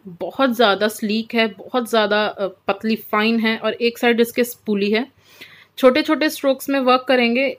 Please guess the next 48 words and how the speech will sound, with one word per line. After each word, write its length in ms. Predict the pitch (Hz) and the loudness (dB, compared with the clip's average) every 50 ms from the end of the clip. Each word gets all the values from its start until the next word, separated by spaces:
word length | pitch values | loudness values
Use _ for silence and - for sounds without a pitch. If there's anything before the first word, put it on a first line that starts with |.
| - | -4
इससे 320 | 220 220 214 - - 277 277 | -4 -4 -4 -2 -2 0 0
ना 120 | 311 339 | 0 0
बिल्कुल 380 | 285 254 262 254 254 330 302 254 | 2 0 0 0 2 2 4 4
नेचुरल 380 | 220 208 208 202 - 262 269 | 4 2 2 0 0 0 2
लुक 160 | 262 254 254 254 | 4 2 2 2
मिलती 300 | 233 220 190 180 185 196 | 2 0 0 0 0 2
है 200 | 196 196 196 190 | 2 2 2 2
just 240 | 185 220 220 220 - | 2 0 0 2 0
because 320 | 233 233 240 240 226 214 | -2 0 2 2 0 0
इसकी 200 | 220 - - - | -2 -6 -4 -4
जो 100 | 233 247 | -2 -2
टिप 240 | 240 - 226 214 - | 0 0 0 0 0
है 60 | 226 | 0
बहुत 340 | 220 196 196 - 226 226 - | -2 -2 -4 -4 -6 -6 -8
फाइन 380 | - - - 196 185 196 220 220 | -10 -6 -2 -2 0 0 -2 -2
है 240 | 220 233 240 247 240 _ - - - - - - | -2 -2 -4 -6 -8 _ -20 -20 -20 -16 -6 -2
और 100 | 208 208 | -2 -2
बहुत 300 | 196 190 202 226 247 240 240 | -2 0 2 2 2 2 2
लाइट 420 | 220 190 180 180 196 233 240 - - - | 0 2 2 4 4 2 0 -2 -8 -16
स्मूथ 440 | - - - 220 208 202 226 247 233 240 226 | -14 -6 0 2 4 4 4 4 4 2 0
टेक्सचर 420 | - 233 220 - - - 254 233 233 | 0 0 0 -2 -2 0 0 2 2
है 80 | 240 | 2
इसका। 340 | 226 226 - - 247 262 285 _ _ _ _ - - - _ - | 0 -2 -4 -6 -6 -8 -8 _ _ _ _ -20 -20 -20 _ -4
तो 60 | - | -4
छोटे 280 | 254 254 269 254 240 277 | -2 2 2 2 2 0
छोटे 220 | 277 294 277 285 | 0 0 0 0
वर्क्स 300 | 269 240 233 226 226 - | 2 2 2 0 0 -2
के 80 | - 262 | -6 -4
संग 220 | 247 262 262 254 | -2 -2 -2 -2
काम 300 | 247 220 208 208 220 240 | 0 0 0 2 2 2
करेंगे 400 | 240 233 220 214 208 214 247 330 - _ _ _ _ _ - - _ - | 2 2 0 0 0 -2 -2 -4 -6 _ _ _ _ _ -20 -20 _ -4
और 180 | 190 190 190 185 | -2 -2 -2 -2
अच्छे 380 | - - 208 - - - 247 | -4 -6 -8 -4 0 0 2
से 120 | 240 254 254 | 4 2 2
अपनी 220 | 254 247 247 247 | 0 0 -2 -2
आईब्रोज 420 | 233 226 202 196 196 226 220 220 | 0 0 0 0 2 2 0 0
को 80 | - 254 | 0 0
नेचुरली 500 | 240 220 196 196 196 - - 233 240 247 | 2 2 2 0 -2 0 0 0 0 0
फिल 240 | 240 - 233 233 233 | -2 -2 -2 0 0
करेंगे, 280 | 233 226 214 220 233 | 0 0 2 2 0
बहुत 300 | 240 214 202 196 208 208 | 0 0 0 0 0 0
ज़्यादा 220 | 196 214 202 202 220 | 0 -2 0 0 0
डार्क 300 | 208 185 185 180 185 180 226 | 0 2 2 2 2 2 2
नहीं 160 | 226 233 226 | 0 2 0
रखेंगे, 440 | 208 208 - 208 196 196 214 254 269 | 0 -2 -4 -6 -4 -2 -2 -2 0
नहीं 180 | 233 214 214 | 0 -2 0
तो 260 | 208 220 220 - - - 196 | 0 -2 -4 -4 -4 -2 -2
आपकी 300 | 190 196 196 - - | -2 -2 -2 -6 -12